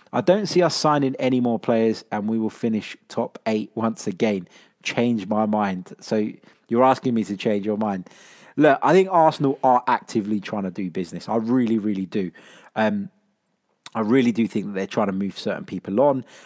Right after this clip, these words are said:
I really do think that they're trying to raise funds in order to bring in the players that they feel, or that Mikel Arteta and Edu feel, will give us the best opportunity of achieving our goals. But it isn't gonna be easy. Such is the shit show that they've inherited,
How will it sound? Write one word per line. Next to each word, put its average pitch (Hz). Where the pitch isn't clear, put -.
I 107
really 113
do 104
think 107
that 98
they're 95
trying 107
to 98
raise 98
funds 107
in 98
order 101
to -
bring 113
in 95
the -
players 123
that -
they 127
feel, 135
or 98
that 95
Mikel 107
Arteta 104
and 95
Edu 123
feel, 120
will 117
give 160
us 156
the 147
best 143
opportunity 117
of 95
achieving 107
our 98
goals. 95
But 135
it 160
isn't 156
gonna 135
be 123
easy. 107
Such -
is 160
the 170
shit -
show 107
that 92
they've 110
inherited, 110